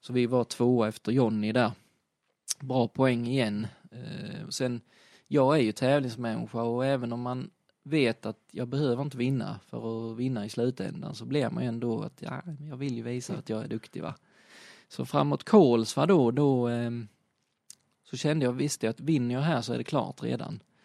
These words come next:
Så då blev det ju lite att kanske ska ta i lite till, men jag var lite, för jag är lite seg i början av en tävling, så jag tappar ju lite till Johnny i början.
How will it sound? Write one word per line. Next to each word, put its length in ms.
Så 120
då 120
blev 240
det 60
ju 40
lite 380
att 140
kanske 280
ska 120
ta 80
i 100
lite 200
till, 100
men 80
jag 80
var 160
lite, 340
för 60
jag 200
är 40
lite 220
seg 480
i 60
början 340
av 100
en 80
tävling, 480
så 100
jag 120
tappar 340
ju 60
lite 320
till 100
Johnny 320
i 60
början. 480